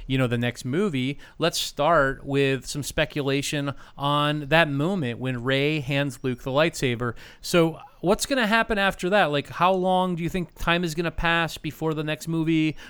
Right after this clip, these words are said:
What's gonna happen between Luke and Rey? Is that gonna be a thing? Are we gonna see any of that at all? Or are we just gonna pass forward a couple years and we'll see?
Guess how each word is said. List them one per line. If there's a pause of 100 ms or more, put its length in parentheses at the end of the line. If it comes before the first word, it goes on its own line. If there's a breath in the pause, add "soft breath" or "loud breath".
What's
gonna
happen
between
Luke
and
Rey?
Is
that
gonna
be
a
thing?
Are
we
gonna
see
any
of
that
at
all?
Or
are
we
just
gonna (300 loud breath)
pass
forward
a
couple
years
and
we'll
see?